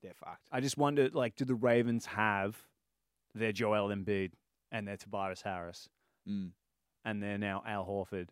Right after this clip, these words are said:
Speaker 2: to s-, to provide support for old Lamar Jacks? We don't
Speaker 1: Yeah.
Speaker 2: know, 'cause now they've got a year, they've got a, you know, game tape on him.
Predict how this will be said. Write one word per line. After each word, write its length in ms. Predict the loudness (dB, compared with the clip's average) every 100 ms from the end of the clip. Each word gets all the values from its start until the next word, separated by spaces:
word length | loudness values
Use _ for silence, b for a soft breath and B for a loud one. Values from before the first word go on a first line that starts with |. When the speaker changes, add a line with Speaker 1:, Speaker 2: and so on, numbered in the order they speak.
| _ _
Speaker 2:
to 80 | -10
s-, 140 | -10 -12 -12
to 100 | -12
provide 380 | -4 2 2 2
support 420 | -4 0 2 2 _ _ _ _ _
for 120 | -8
old 340 | -6 -6 -8 -12 _
Lamar 420 | -4 -2 -2 -4
Jacks? 500 | -4 -4 -4 -6 -10 0
We 120 | 2
don't 120 | 4
Speaker 1:
Yeah. 100 | 4
Speaker 2:
know, 80 | 2
'cause 180 | 0 2
now 200 | 4 4
they've 100 | 4
got 140 | 2
a 60 | 4
year, 360 | 4 6 6
they've 100 | 4
got 140 | 2 0
a, 100 | 0
you 120 | -8 -8
know, 260 | -6 -6
game 320 | -2 0 0
tape 320 | 0 2 2 2
on 160 | 2
him. 340 | 2 2 0